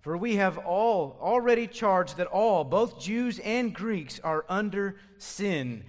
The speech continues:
As it is written, 'None is righteous, no, not one.'" The fact is, what, what Jesus says here to these Jews is true for every single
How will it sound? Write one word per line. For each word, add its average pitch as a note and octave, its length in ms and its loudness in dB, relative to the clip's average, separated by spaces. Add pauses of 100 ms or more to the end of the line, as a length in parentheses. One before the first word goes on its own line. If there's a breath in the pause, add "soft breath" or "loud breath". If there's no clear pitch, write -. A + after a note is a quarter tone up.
(200 loud breath)
As F3+ 240 0
it F#3+ 80 -4
is D3 220 -8
written, D#3 320 -6
'None E3 180 -2
is C#3 160 -10
righteous, C#3 460 -10
no, B2+ 180 -8
not A#2 260 -12
one.'" F2+ 300 -16 (2250)
The B2+ 80 -16
fact F#3 300 -4
is, C#3 180 -8
what, C#3 160 -8 (560 soft breath)
what C3 140 -14
Jesus E3 360 -8
says E3 300 -10
here C#3 380 -10
to F3 240 -12
these C#3+ 240 -12
Jews A#2 460 -12
is A#2+ 160 -18
true D#3 440 -12 (260 loud breath)
for - 240 -18
every D#3 540 -10
single C#3 520 -12